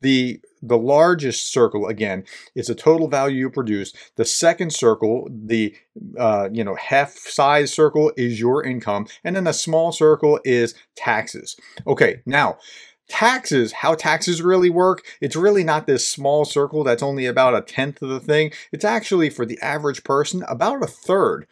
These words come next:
I mean, it, it's actually much more of your income.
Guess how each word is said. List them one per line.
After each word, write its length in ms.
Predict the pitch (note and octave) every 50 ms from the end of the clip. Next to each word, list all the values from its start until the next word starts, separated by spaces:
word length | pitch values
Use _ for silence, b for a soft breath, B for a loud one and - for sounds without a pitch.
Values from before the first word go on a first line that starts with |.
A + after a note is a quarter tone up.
| b b -
I 60 | B2+
mean, 220 | C3+ C#3+ C3+ C3+ -
it, 160 | D#3 C3 C3+ -
it's 140 | D3 C3+ -
actually 400 | D#3+ D#3 F#3 - - F#3 D#3 C3+
much 320 | A#2+ A#2+ D3+ F3 - -
more 400 | D3+ D3 D3+ D#3+ D#3+ C#3 A#2+ - A#2+
of 120 | A#2+ A2
your 180 | A#2 A#2 B2 -
income. 460 | C3 C3+ D3 - - G#2+ G2 F#2+